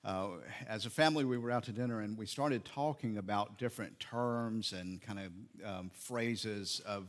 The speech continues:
generations would use. And, um, I, it was a wonderful opportunity to bear, embarrass my children and for them to also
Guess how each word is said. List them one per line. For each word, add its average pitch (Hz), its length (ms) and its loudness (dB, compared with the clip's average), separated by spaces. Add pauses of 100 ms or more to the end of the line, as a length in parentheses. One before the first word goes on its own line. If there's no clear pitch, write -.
(160)
generations 101 760 -2
would 87 200 -10
use. 90 480 -6
And, 98 120 -12 (640)
um, 92 540 0
I, 90 140 0
it - 120 -6
was 101 140 -2
a 98 120 2
wonderful 113 380 0
opportunity 107 380 2
to 98 100 -6
bear, 104 320 2
embarrass 104 420 2
my 90 120 -6
children 131 640 4
and 90 280 -2 (920)
for - 60 -14
them 98 200 0
to 90 40 -2
also 92 480 -2